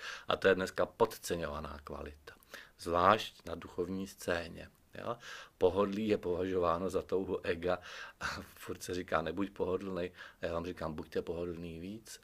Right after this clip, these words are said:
a uvědomte si, že když si nabrousíte pilu, tak to budete řezat s mnohem větším komfortem. A o to jde až v první řadě, aby váš život byl komfortní, abyste se v něm cítili dobře, protože pokud se budete cítit dobře,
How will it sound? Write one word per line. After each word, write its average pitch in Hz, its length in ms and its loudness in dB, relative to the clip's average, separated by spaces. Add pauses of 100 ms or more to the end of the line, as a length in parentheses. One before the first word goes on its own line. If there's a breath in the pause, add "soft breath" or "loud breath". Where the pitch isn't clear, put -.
(160)
a - 80 -12
uvědomte 98 640 0
si, - 240 -14 (280 loud breath)
že - 120 -8
když 82 140 -8
si - 120 -8
nabrousíte 85 580 -2
pilu, 95 360 0 (280 loud breath)
tak - 140 -6
to 92 120 -2
budete 85 280 2
řezat 87 280 0
s - 40 -10
mnohem 92 460 0
větším 82 360 -6
komfortem. 78 840 -12 (200)
A - 80 -16
o 80 280 -6
to 98 200 -2
jde 87 120 2
až - 220 -12
v - 40 -16
první 85 440 -6
řadě, 82 380 -8 (520 loud breath)
aby 90 160 -4
váš 82 220 2
život 85 260 -2
byl 90 140 -4
komfortní, 85 600 -6
abyste 80 260 -10
se - 140 -8
v - 60 -12
něm 82 120 -10
cítili 87 400 -6
dobře, 92 460 -2 (420 loud breath)
protože - 340 -8
pokud - 300 -12
se - 80 -8
budete 85 260 0
cítit 92 320 -6
dobře, 92 440 0